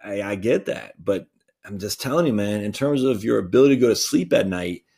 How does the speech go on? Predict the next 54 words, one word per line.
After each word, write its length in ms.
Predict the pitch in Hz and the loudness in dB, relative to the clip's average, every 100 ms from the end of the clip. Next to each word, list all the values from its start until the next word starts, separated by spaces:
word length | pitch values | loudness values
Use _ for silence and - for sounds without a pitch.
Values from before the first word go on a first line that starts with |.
| _ _ _ _ _ | _ _ _ _ _
don't 240 | 85 120 139 | 0 2 2
be 120 | 185 | 0
so 200 | 165 190 | 4 4
cocky 460 | 175 147 185 190 120 | 4 -2 -2 -2 -2
to 60 | |
think 300 | 98 120 92 | -2 -4 -4
your 220 | 95 147 | 2 4
job 340 | 170 120 117 104 | 4 4 2 0
is 100 | 95 | -4
secure 640 | 98 - 175 175 117 98 _ _ _ _ | -8 0 4 6 6 2 _ _ _ _
when 140 | 104 | -4
that 180 | 113 120 | -4 0
guy 160 | 120 113 | 0 0
down 360 | 117 113 107 - | -2 -4 -6 -6
in 120 | 104 | -4
the 160 | 101 | -2
cubicle 440 | 95 - 127 110 110 | -2 -2 0 0 0
next 280 | 113 165 - | 0 -2 -2
to 60 | |
you 60 | 113 | -2
is 100 | 98 | 0
not. 280 | 135 170 - | -2 -4 -6
I'm 120 | 85 | -10
just 220 | 98 90 | -10 -4
telling 280 | 131 196 214 | 0 2 0
you, 120 | - - - 60 90 | -2 -12 -18 -12 -4
we've 220 | 107 143 | 0 0
seen 420 | 147 143 113 92 | 0 0 0 0
wonderful 460 | 104 175 254 - 98 | 2 4 4 0 -2
people. 280 | 101 95 95 - _ - | -2 -2 -4 -10 _ -2
Hell, 220 | - 240 | 2 4
they 140 | 185 | 4
fired 340 | 214 226 220 226 | 4 4 6 6
Jack 300 | 240 285 240 | 6 6 6
Bogle 380 | 262 381 311 233 | 8 8 6 6
from 180 | 262 | 6
Vanguard 600 | 277 302 392 330 143 90 80 _ _ _ _ - | 8 6 6 2 0 -2 -8 _ _ _ _ -8
when 140 | 127 | -2
he 120 | 147 | 2
hit 120 | 170 | 0
seventy 340 | 170 196 202 208 | 2 4 4 4
years 220 | 208 190 | 4 4
old. 360 | 220 320 311 131 | 4 4 2 -2
They 120 | 151 | 0
walked 360 | 156 180 185 | 2 0 -2
him 80 | 208 | -4
out. 240 | 220 294 233 | -2 -4 -4
They 80 | |
said, 240 | 139 147 147 | -6 -4 -2
"This 220 | 160 - | -2 -4
is," 120 | 151 - | -10 -10
I 60 | |
mean, 120 | 156 139 | -4 -2
it's, 240 | 131 - | -4 -8